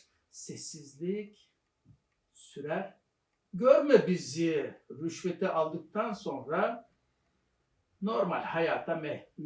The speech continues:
meyhanede tekrar devam edilirdi. Ama bazen de parası olmayanlar da meyhaneye gelir,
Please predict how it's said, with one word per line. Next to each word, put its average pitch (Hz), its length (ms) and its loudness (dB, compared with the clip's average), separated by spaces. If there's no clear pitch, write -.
meyhanede 151 640 -6
tekrar 156 480 -6
devam 139 440 -4
edilirdi. 110 480 -14
Ama 147 300 -10
bazen 220 480 -4
de - 280 -4
parası 131 340 -10
olmayanlar 190 560 -4
da 131 100 -10
meyhaneye 127 540 -12
gelir, 135 460 -12